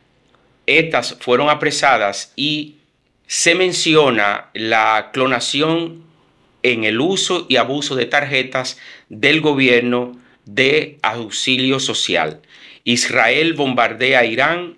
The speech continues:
en la madrugada del viernes diecinueve de abril en respuesta al ataque reciente.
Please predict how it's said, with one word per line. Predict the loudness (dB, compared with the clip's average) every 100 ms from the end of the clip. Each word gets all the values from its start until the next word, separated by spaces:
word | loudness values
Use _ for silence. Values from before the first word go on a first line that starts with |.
| _
en | -8 -4
la | -2 -2
madrugada | -2 -2 0 2 2 -2 -4
del | -6 -4
viernes | 0 0 0 -2 -6
diecinueve | -6 -6 -4 -4 0 0 0
de | 0
abril | 0 -2 -4 -12 _ -20 -20 _
en | 0 0
respuesta | 2 0 -2 0 0 0 0 0
al | 2 0 2
ataque | 0 2 0 0 -8 -8
reciente. | -6 -4 -2 -2 -2 -6 -14 -18